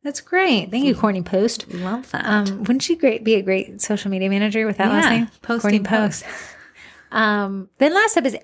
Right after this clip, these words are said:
Speaker 1: E Core Backers. Uh, if you're looking for a food safe backdrop, I really like the concept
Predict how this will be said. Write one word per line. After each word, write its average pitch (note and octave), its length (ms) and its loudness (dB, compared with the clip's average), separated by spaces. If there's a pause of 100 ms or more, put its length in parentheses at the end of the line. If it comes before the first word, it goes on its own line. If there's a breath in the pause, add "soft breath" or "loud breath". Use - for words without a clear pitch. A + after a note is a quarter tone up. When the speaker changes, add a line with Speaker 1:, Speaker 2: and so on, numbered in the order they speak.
Speaker 1:
E C#4+ 460 0
Core G#3+ 460 -2
Backers. F#3+ 760 -4 (520 loud breath)
Uh, G3+ 180 -2
if G3 80 -4
you're C4 100 2
looking F4 240 0
for C#4+ 140 2
a A3 60 2
food D4+ 360 2
safe C4 400 0
backdrop, G#3 560 0
I C4+ 60 0
really F4+ 320 2
like A3 300 2
the A3 80 0
concept A3+ 500 -2